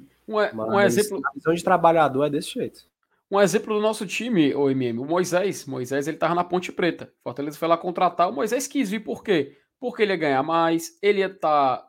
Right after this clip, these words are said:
Speaker 1: jogando um campeonato que tem uma visibilidade maior, que é o Campeonato Brasileiro, ia ter a chance de jogar a Libertadores. Isso atrai o jogador, velho. E assim, é claro, o time pode estar na vice-lanterna na, da J-League, né, que é o campeonato japonês.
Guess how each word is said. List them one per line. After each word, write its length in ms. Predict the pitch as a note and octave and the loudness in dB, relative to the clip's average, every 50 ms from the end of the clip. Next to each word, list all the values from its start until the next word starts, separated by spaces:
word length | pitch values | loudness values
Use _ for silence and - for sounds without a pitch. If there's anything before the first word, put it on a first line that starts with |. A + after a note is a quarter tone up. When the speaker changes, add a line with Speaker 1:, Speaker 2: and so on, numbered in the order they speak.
| _ _ | _ _
Speaker 1:
jogando 380 | _ D3 C#3 C3 C#3 C#3 C#3 C#3 | _ -8 -6 -4 -4 -4 -4 -4
um 60 | C3+ | -6
campeonato 600 | - C#3 C3 B2+ C3+ C3 C3 B2+ B2 - - A#2 | -8 -10 -8 -8 -6 -6 -6 -6 -8 -8 -12 -20
que 400 | - - B2 B2 A#2+ A#2 A2 _ _ _ _ | -18 -16 -14 -12 -12 -12 -14 _ _ _ _
tem 80 | C3+ C3 | -8 -6
uma 140 | C3+ C3+ B2+ | -6 -6 -6
visibilidade 560 | C3 B2 B2 B2 B2+ B2 B2 B2 A#2+ A2 A#2 | -8 -8 -10 -10 -10 -6 -6 -6 -6 -4 -2
maior, 380 | C#3 D#3 D#3 D3+ D#3+ D#3+ D3+ | -2 0 2 2 2 0 -2
que 200 | D3+ _ _ - | -4 _ _ -16
é 20 | A#2 | -16
o 40 | A#2 | -14
Campeonato 280 | _ - A#2+ B2 - | _ -10 -10 -10 -8
Brasileiro, 520 | - C3+ C3+ C3+ D3 D3+ D#3 D#3 D#3 D#3 D#3 _ _ _ _ _ _ _ _ | -6 -8 -8 -6 -6 -6 -4 -4 -4 -6 -10 _ _ _ _ _ _ _ _
ia 160 | D#3+ E3 E3 | -2 -2 0
ter 80 | D#3+ G3 | 4 4
a 100 | F3+ D#3+ | 4 4
chance 280 | - - G3 F#3+ F#3 | 4 2 -2 -2 -2
de 60 | F#3+ D#3 | -2 -2
jogar 200 | D#3 C#3 C#3+ C#3 | 0 2 4 2
a 20 | |
Libertadores. 840 | C3 C3 C#3 C#3+ C3+ E3 E3+ D#3 E3 E3 E3 D#3+ D#3+ - - - _ _ _ _ - | 2 2 -2 -4 -2 -2 -2 0 2 2 2 0 0 -4 -12 -18 _ _ _ _ -14
Isso 160 | - - - | -12 -10 -10
atrai 240 | - - B3 C4+ D4 | -6 -4 0 2 2
o 40 | C#4 | 2
jogador, 460 | C4+ A#3+ A#3+ - G#3+ E3+ E3 F3+ F3 | 2 0 -2 -4 -2 -2 -2 -2 -2
velho. 200 | D3+ B2 - - _ _ _ _ _ _ _ _ _ | -4 -6 -8 -10 _ _ _ _ _ _ _ _ _
E 80 | - G3 | -6 -4
assim, 320 | A3+ - - G3+ D3 A2 | -4 -2 -2 -2 -4 -4
é 60 | A2+ - | -6 -4
claro, 260 | - G3 F3+ C#3+ A#2+ | 2 4 4 4 2
o 20 | |
time 200 | A#2+ - E3+ F3 | 0 -8 -8 -8
pode 260 | E3+ - E3 E3 E3 | -6 -4 -4 -4 -4
estar 140 | - - E3 | -4 -4 -2
na 100 | E3 D3 | -2 -2
vice-lanterna 640 | C3 C3 F#3 F#3 - C4 A#3 G#3 F3+ - E3 F3 F3+ | -2 -4 -6 -8 -8 -8 -6 -6 -4 -2 -2 -2 0
na, 160 | F#3 F#3+ F3+ | 0 0 0
da 320 | E3 C#3+ C#3 D3 C#3+ C#3+ C#3 | 0 0 0 2 2 2 2
J-League, 560 | C3+ C#3+ E3 E3+ E3 C#3+ C3+ B2+ A#2+ A#2+ A2+ | 0 0 0 0 2 0 0 0 -2 -6 -10
né, 100 | A#2 A#2 | -10 -10
que 80 | - | -12
é 40 | B2+ | -14
o 40 | A#2+ | -12
campeonato 440 | - C#3 C3 - C3 C3+ C3 C3 - | -10 -10 -8 -6 -6 -6 -6 -8 -8
japonês. 640 | C3+ B2+ - - D#3 D3 C3+ A2+ - - - _ | -10 -10 -8 -10 -10 -8 -8 -10 -12 -16 -18 _